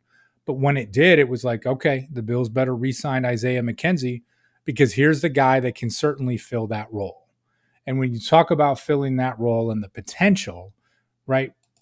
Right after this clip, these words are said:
Andre Roberts, an all-pro caliber player, uh,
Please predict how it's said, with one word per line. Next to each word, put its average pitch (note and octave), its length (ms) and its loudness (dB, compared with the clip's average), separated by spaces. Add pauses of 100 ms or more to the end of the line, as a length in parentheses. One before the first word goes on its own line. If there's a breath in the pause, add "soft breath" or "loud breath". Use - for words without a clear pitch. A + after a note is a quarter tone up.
Andre F3 280 6
Roberts, D3 460 2
an A2 100 -6
all-pro D3 520 2
caliber B2+ 480 -4
player, D3 540 -2 (440)
uh, G2 260 -16